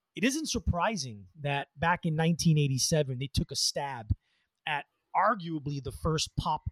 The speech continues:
music recording of proto-rap. Although I would argue that the staccato word delivery of "It's all right, Mom, only bleeding"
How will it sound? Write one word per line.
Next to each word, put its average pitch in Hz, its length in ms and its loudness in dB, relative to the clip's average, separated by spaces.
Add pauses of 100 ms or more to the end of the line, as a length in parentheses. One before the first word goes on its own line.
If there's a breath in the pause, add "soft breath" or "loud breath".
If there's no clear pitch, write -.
(120)
music 143 440 -2
recording 139 500 -4
of 120 80 -8 (180)
proto-rap. 131 640 2 (540 soft breath)
Although 185 420 6
I 160 140 6
would 156 180 2
argue 135 400 -2
that 131 160 0
the 147 80 -6
staccato 147 600 -2
word 139 340 4
delivery 123 560 -6
of 117 140 -6
"It's - 160 -6
all 147 200 0
right, 131 240 -2
Mom, 123 400 -4
only 117 240 -6
bleeding" 123 500 -4